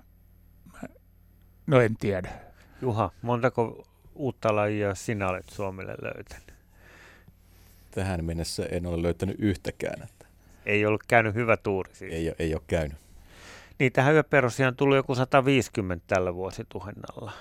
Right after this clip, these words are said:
Speaker 3: Se on sitä luokkaa. Vuodesta yhdeksänkymmentä lähtien noin kaksisataa maalle uutta perhoslajia on löytynyt yhteensä,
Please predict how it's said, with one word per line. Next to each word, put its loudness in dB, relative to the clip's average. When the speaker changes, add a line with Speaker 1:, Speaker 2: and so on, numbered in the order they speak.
Speaker 3:
Se -6
on 2
sitä 4
luokkaa. 2
Vuodesta -6
yhdeksänkymmentä -6
lähtien -8
noin -2
kaksisataa -4
maalle -4
uutta -10
perhoslajia -8
on -12
löytynyt -10
yhteensä, -10